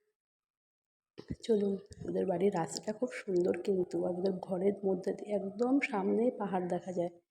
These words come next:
কি ভালো লাগে, ঘর থেকেই দেখা যায়। চলুন, এই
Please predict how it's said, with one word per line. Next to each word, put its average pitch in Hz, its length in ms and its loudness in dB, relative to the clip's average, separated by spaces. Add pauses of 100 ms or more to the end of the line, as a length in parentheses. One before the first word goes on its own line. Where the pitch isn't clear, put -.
(360)
কি - 140 -12
ভালো 214 280 0
লাগে, 196 360 -2
ঘর 185 140 -12 (100)
থেকেই 233 280 -4 (100)
দেখা 190 200 -6
যায়। 185 200 4 (1120)
চলুন, 190 200 -2 (600)
এই 190 180 0